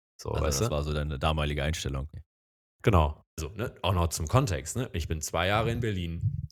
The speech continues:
Speaker 1: Es ist, äh, seit einem halben Jahr covid. Äh, ich bin inzwischen in meinem vierten Job. Äh, das habe ich mir auch alles ein bisschen anders vorgestellt. Und ich fange an zu realisieren, das geht hier völlig, völlig gegen die Wand.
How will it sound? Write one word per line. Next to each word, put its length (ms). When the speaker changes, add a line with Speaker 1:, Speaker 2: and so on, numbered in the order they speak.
Speaker 1:
Es 160
ist, 280
äh, 380
seit 340
einem 200
halben 260
Jahr 240
covid. 560
Äh, 300
ich 140
bin 120
inzwischen 400
in 100
meinem 220
vierten 380
Job. 380
Äh, 140
das 140
habe 100
ich 80
mir 100
auch 100
alles 200
ein 60
bisschen 220
anders 260
vorgestellt. 560
Und 80
ich 100
fange 180
an 120
zu 120
realisieren, 840
das 180
geht 180
hier 120
völlig, 680
völlig 440
gegen 200
die 100
Wand. 280